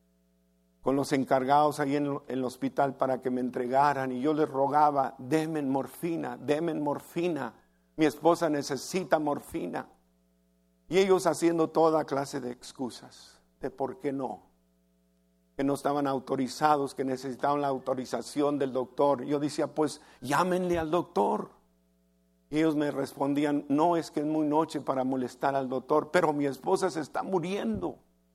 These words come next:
Y yo y mi hijo oíamos los gritos de mi esposa de tan fuerte y tan intenso que estaba el dolor y necesitábamos morfina.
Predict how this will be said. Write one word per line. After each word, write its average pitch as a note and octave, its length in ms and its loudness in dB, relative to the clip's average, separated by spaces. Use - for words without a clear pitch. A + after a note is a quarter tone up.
Y B2+ 120 -4
yo C#3 100 4
y D3+ 40 2
mi D3+ 100 4
hijo D#3 320 2
oíamos D3+ 600 2
los C3+ 180 -2
gritos D3 360 0
de C#3 80 -4
mi C3+ 140 -4
esposa D3 560 -6
de C3 100 -4
tan B2+ 300 -4
fuerte D3+ 560 -8
y - 20 -2
tan B2+ 220 -4
intenso B2+ 680 -4
que C3+ 80 -2
estaba D3 360 -2
el C#3 100 -4
dolor C#3 480 2
y C3+ 40 0
necesitábamos C#3 760 0
morfina. C#3+ 600 -6